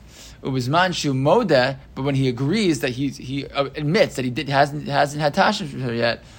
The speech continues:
Afi La'achar Sh-, Shnei Basar Chodesh, even if it's been a year,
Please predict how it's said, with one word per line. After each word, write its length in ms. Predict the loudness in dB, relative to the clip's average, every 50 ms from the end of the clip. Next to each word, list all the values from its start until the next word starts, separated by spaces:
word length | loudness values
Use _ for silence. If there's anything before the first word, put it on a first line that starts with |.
| -20 -8 -6
Afi 240 | -6 -6 -4 0
La'achar 400 | 4 6 6 8 6 6 4 0
Sh-, 360 | -2 -4 -4 -6 -6 -6 -4 0
Shnei 120 | 0 2
Basar 280 | 2 2 4 4 4 4
Chodesh, 380 | 4 4 2 2 0 -2 -6 -14 -20 -20 -10 -6
even 160 | -4 -2 -2
if 20 |
it's 80 | -2 -2
been 100 | -4 -4
a 40 | -4
year, 440 | -2 0 2 2 2 2 2 -2